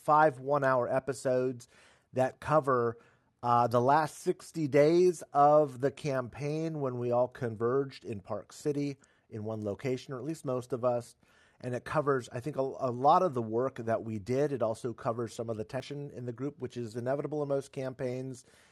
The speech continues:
And it begins to cover some of the fallout and the demise of the Lincoln Project as we knew it. I would highly recommend it.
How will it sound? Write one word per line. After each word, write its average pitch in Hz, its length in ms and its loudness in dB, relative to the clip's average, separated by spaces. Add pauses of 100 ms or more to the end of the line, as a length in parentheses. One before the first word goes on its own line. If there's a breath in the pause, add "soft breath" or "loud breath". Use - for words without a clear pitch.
(240 soft breath)
And 110 180 -6
it 95 80 -8
begins 113 340 -6
to 110 60 -14
cover 117 260 -2
some 110 320 -6
of 98 360 -8 (220)
the 104 420 -10
fallout 120 420 -2
and 98 100 -14
the 95 80 -10
demise 101 640 -8 (460 soft breath)
of 101 180 -4
the 104 60 -4
Lincoln 107 240 -6
Project 98 320 -6
as 92 180 -6
we 95 100 -8
knew 113 260 0
it. - 200 -10 (340)
I 120 80 -6
would 101 140 -6
highly 123 320 -2
recommend 110 540 -4
it. 135 160 -4